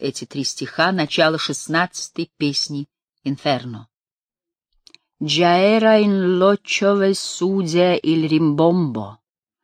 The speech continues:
dell'acqua che cade nell'altro giro, simile a quel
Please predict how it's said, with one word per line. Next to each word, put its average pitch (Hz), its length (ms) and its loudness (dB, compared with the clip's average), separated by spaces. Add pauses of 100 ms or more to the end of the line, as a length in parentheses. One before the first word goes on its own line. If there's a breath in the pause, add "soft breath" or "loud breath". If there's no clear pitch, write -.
(320)
dell'acqua 170 1300 2
che - 240 -2 (120)
cade 185 720 2
nell'altro 160 1700 2
giro, 147 640 -2 (920)
simile 226 840 4
a 196 260 4
quel 185 720 2